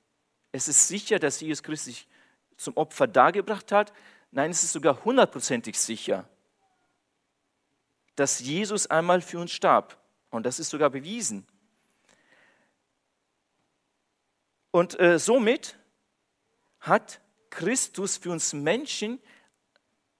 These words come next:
einen Weg freigebannt, dass wir dem Gericht entgehen können. Also auch da geht es, gibt es ein Entkommen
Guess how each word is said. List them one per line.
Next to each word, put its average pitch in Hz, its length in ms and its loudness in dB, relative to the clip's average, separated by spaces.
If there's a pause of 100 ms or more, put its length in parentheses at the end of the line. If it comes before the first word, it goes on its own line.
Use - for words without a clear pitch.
(220)
einen 135 440 -4
Weg 254 420 -4
freigebannt, 160 880 2 (840)
dass 147 360 -2
wir 208 460 2 (880)
dem 165 380 -8
Gericht 147 500 -4
entgehen 156 440 -8
können. 104 340 -8 (1700)
Also 160 300 4
auch - 180 2
da 180 360 4
geht 208 260 -10
es, - 180 -10
gibt - 180 -10
es 165 120 -4
ein 151 180 -2
Entkommen 190 680 -2